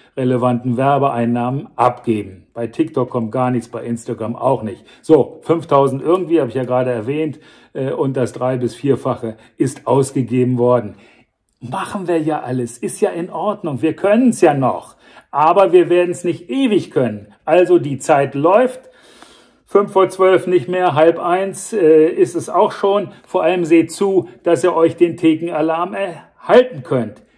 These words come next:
Ich finde auch eine andere Beschäftigung, also ich brauche es nicht zwingend. Ich hoffe auf euch, seid an meiner Seite.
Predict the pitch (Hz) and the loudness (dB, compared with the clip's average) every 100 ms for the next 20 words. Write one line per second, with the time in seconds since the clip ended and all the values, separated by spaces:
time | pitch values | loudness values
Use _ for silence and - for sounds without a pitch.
0 | _ - 160 165 - 196 190 185 - 175 | _ -6 -6 -6 -6 -6 -4 -4 -2 -2
1 | 170 156 - 190 185 147 120 - 110 - | -2 -6 -6 -6 -4 -4 -6 -6 -10 -8
2 | 117 101 95 - 127 127 151 - 131 139 | -14 -14 -16 -14 -12 -10 -12 -6 -6 -6
3 | 139 151 156 - 120 101 87 _ _ _ | -8 -8 -10 -8 -10 -10 -14 _ _ _
4 | - _ _ _ _ _ _ _ _ - | -20 _ _ _ _ _ _ _ _ -8
5 | 156 147 147 156 143 123 - 123 113 - | -4 2 2 2 2 2 4 4 4 -2
6 | - 135 135 135 123 127 120 113 123 120 | -8 -2 -2 0 0 0 0 -2 0 0
7 | 123 117 117 | 0 -2 -4